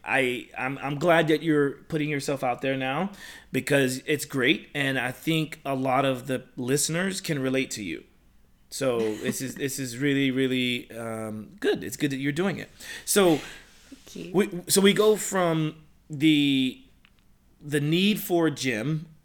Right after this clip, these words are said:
Speaker 1: or not, and then, uh, tools and exercise kit, whether it be clothes, shoes, or tools altogether, or all the above.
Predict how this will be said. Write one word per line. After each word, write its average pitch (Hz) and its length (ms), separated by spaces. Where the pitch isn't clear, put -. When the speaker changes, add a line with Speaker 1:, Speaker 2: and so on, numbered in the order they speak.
Speaker 1:
or 113 120
not, 110 420
and 143 240
then, 135 460
uh, 120 800
tools 160 600
and 127 140
exercise 131 840
kit, - 380
whether 127 420
it 120 80
be 117 100
clothes, 147 560
shoes, 143 600
or 110 140
tools 143 680
altogether, 151 800
or - 120
all 113 120
the 117 100
above. 156 500